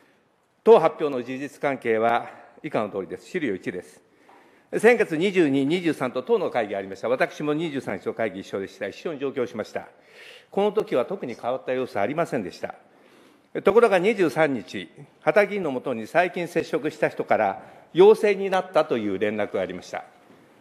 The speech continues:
濃厚接触かもしれないということで、翌二十四日、参議院の診療所でピーシーアール検査機関のリストをもらい、リストの最初に書いてあった病院に電話したんですが、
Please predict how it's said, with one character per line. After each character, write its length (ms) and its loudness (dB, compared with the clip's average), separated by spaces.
濃 240 8
厚 180 8
接 120 4
触 220 -2
か 140 4
も 80 2
し 140 -4
れ 100 8
な 140 4
い 80 0
と 80 0
い 40 0
う 40 -4
こ 80 -6
と 140 0
で、 320 4
翌 220 2
二 140 -2
十 180 -2
四 140 2
日、 380 2
参 240 6
議 80 0
院 80 2
の 80 2
診 240 -2
療 160 2
所 100 2
で 120 4
ピ 180 -2
ー 20 0
シ 160 0
ー 100 8
ア 40 6
ー 40 4
ル 80 -2
検 220 -2
査 140 0
機 140 -20
関 160 2
の 80 -4
リ 140 -6
ス 100 -16
ト 80 2
を 20 -6
も 120 -2
ら 140 2
い、 120 -4
リ 140 0
ス 80 -6
ト 100 4
の 160 -2
最 260 4
初 160 -2
に 160 -4
書 120 4
い 100 -2
て 120 0
あ 40 2
っ 100 -6
た 140 -2
病 240 0
院 80 -6
に 120 -6
電 200 -2
話 120 -2
し 80 -20
た 100 2
ん 100 -8
で 80 -8
す 120 -8
が、 240 2